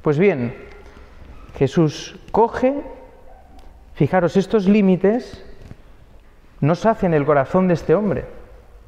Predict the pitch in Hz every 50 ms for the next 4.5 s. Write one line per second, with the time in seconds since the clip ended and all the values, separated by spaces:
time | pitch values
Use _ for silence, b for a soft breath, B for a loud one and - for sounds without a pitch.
0 | - - - - - - - - - 151 185 214 190 151 220 214 - 160 131 113
1 | 107 123 - - - - - - - - - - - - - - - - - -
2 | - - - - - - - - - - - - - - - - 139 131 127 120
3 | 135 - - - 196 214 208 196 156 139 139 185 233 220 185 151 139 156 147 135
4 | 123 - 143 127 123 120 120 - 233